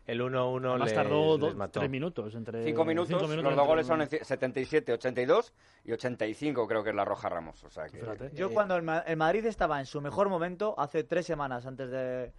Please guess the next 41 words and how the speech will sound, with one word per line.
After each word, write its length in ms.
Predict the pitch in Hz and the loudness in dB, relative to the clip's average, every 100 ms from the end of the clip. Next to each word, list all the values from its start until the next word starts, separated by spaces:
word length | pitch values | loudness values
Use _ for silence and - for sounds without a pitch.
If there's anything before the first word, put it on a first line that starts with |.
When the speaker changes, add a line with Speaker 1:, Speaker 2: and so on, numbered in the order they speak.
| - - | -20 -4
Speaker 4:
caer 180 | 147 | -2
ante 160 | 147 143 | 0 0
la 120 | 143 | 0
Real 140 | 139 123 | -2 -4
Sociedad, 440 | 131 143 180 220 _ _ | -6 0 -2 -2 _ _
yo 240 | 151 160 160 | -2 4 4
dije 260 | 139 135 | 4 -6
que 140 | 127 147 | -8 0
yo 100 | 220 | 4
veía 220 | 226 202 | 6 4
al 60 | 170 | 2
Madrid 340 | 135 127 127 _ - | -2 -2 -6 _ -4
capacitado 540 | 135 123 120 151 160 | -4 -4 0 2 4
para 160 | 175 175 | 4 4
ganar 220 | 180 175 | 2 2
la 120 | 180 | 2
Liga, 320 | 196 196 226 _ _ _ | 2 0 -4 _ _ _
pero 260 | 139 135 - | 0 0 0
incapacitado, 1000 | 160 151 147 147 139 - 131 156 196 247 _ | -4 -2 0 2 0 -2 2 4 4 0 _
salvo 400 | - 117 113 107 | -12 -8 -6 -6
que 100 | 127 | -8
se 220 | 127 123 | -6 -6
juntaran 600 | - 123 113 151 156 156 | -8 -12 0 4 4 4
todas 140 | 160 | 6
las 140 | 156 147 | 6 2
estrellas, 380 | 151 165 185 214 | -2 0 0 2
para 160 | 180 131 | 0 2
ganar 200 | 160 208 | 2 2
la 80 | 190 | 2
Liga 160 | 135 | 2
de 60 | 120 | 0
Speaker 1:
Entonces, 280 | 117 123 143 | 2 2 4
Speaker 4:
Campeones. 420 | 160 139 139 135 | 4 4 2 0
Speaker 1:
eh, 360 | 120 110 104 | 2 4 2
el 160 | 101 98 | 0 0
domingo, 640 | 98 107 110 127 127 - _ | -2 2 4 6 4 2 _
Speaker 4:
Hace 100 | 110 | -4
Speaker 1:
¿el 40 | |
domingo 320 | 104 107 120 120 | -2 -2 -2 -2
qué 120 | 101 | -2
pasa? 280 | 90 92 | -4 -6